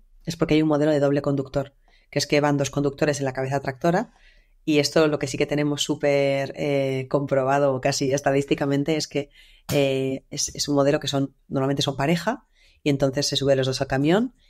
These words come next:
y hacen de doble conductor. Se van juntos y cuando uno acaba su ruta se sube el otro y, y siguen. Eh, pero es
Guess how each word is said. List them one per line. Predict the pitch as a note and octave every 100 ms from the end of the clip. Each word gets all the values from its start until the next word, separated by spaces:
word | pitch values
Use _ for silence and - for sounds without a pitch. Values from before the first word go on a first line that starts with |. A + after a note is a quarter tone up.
| -
y | C#3
hacen | C#3+ C3
de |
doble | B2 B2+ A#2+
conductor. | A#2+ A#2+ - A#2+
Se | - D#2+
van | B2+ C3
juntos | - F3 F#3 A3 C4+ - -
y | C3+ B2+ A#2+ A#2+ -
cuando | - C#3 C3 B2+
uno | C3 C3+ B2+
acaba | B2+ C3 B2
su | -
ruta | C3 D#3+ C3
se | -
sube | - C3 C3 B2+ - _
el | C3+ C3
otro | B2 E3 F#3+ _ _ -
y, | C3+ B2 A#2 A#2
y | B2+
siguen. | - C3 B2 B2 - _ _ _ - - -
Eh, | D#3 C#3+ C#3+ C#3 C#3
pero | D#3 D3+
es | D3+